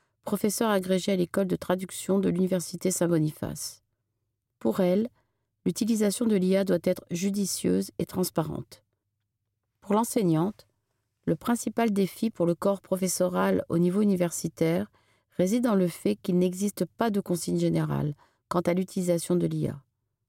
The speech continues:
En effet, les politiques varient d'un établissement à l'autre et il existe aussi une variabilité d'un cours à l'autre. Cette géométrie variable est très difficile pour la communauté étudiante qui se perd et doit sans cesse s'adapter aux différentes consignes.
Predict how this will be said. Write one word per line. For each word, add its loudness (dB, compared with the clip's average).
En 2
effet, -2
les 2
politiques 0
varient 2
d'un 4
établissement 0
à 4
l'autre 0
et 0
il 2
existe -2
aussi -2
une 4
variabilité 0
d'un 2
cours -2
à -2
l'autre. -10
Cette 2
géométrie 0
variable 0
est -8
très 0
difficile -4
pour -2
la 2
communauté 2
étudiante -4
qui -16
se 0
perd 0
et 0
doit 2
sans 0
cesse -2
s'adapter 0
aux 0
différentes -2
consignes. -4